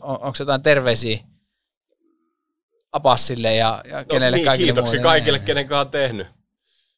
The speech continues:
Speaker 1: Niin.
Speaker 2: Kaikille asiakkaille ja sit kaikille noille, kenenkä on kiivennyt ja laskenut.
Speaker 1: Heboille.
Speaker 2: Niin.
Speaker 1: Tätä, se, se on lyhyestä virsi kaunis, se on ytimekästä. Tota, hei, hei, kiitos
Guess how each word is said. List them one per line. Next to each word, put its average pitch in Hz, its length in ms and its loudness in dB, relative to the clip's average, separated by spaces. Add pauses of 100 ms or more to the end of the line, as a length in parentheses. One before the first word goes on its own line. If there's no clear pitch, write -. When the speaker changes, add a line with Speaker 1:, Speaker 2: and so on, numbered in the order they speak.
(140)
Speaker 1:
Niin. - 180 -20
Speaker 2:
Kaikille 104 340 -4
asiakkaille 104 720 -4
ja 101 60 -6
sit - 80 -20
kaikille 101 380 -8
noille, 101 460 -4 (1500)
kenenkä 101 400 -10
on 98 120 -10
kiivennyt 95 480 -12
ja 95 100 -8
laskenut. 90 440 -12 (320)
Speaker 1:
Heboille. 110 480 -6 (240)
Speaker 2:
Niin. 98 180 -12 (420)
Speaker 1:
Tätä, 120 480 -14 (600)
se, 220 220 -2
se 240 100 0
on 123 340 -4
lyhyestä 127 420 -6 (100)
virsi 165 200 -8
kaunis, 127 400 -8
se 151 80 -12
on 117 140 -12
ytimekästä. 101 640 -12 (560)
Tota, 156 280 -2
hei, 185 220 2
hei, 190 100 -4
kiitos 226 440 0